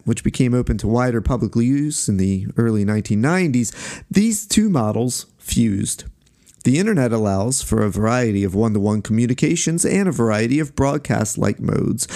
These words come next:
of dissemination of information and entertainment. But the distinctions between these two modes, or these two models rather, erode. Of course, corporations still pepper sites with ads,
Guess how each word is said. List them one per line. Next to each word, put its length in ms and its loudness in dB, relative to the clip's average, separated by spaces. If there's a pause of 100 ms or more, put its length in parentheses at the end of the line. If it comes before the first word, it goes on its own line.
(180)
of 100 2
dissemination 720 0
of 100 -2
information 680 0
and 120 0
entertainment. 680 0 (600)
But 140 2
the 80 2
distinctions 680 0
between 340 0
these 180 0
two 200 0
modes, 560 -2 (180)
or 100 2
these 200 0
two 160 0
models 440 -2
rather, 300 0
erode. 540 0 (880)
Of 160 2
course, 300 0
corporations 760 0
still 240 2
pepper 380 0
sites 360 0
with 140 -2
ads, 520 -2